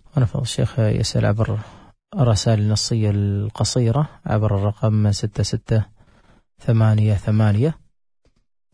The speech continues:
يقول: "عندي أحد،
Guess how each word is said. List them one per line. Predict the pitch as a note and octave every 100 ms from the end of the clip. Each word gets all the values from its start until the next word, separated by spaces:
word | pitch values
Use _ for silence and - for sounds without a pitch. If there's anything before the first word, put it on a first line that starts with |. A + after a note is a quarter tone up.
| _ _
يقول: | D3 - C3
"عندي | B2+ A#2 A2 B2+ - _ _ _ _ _ _ _ _ _ _ _ _ _ _
أحد، | A2 A2+ A2 -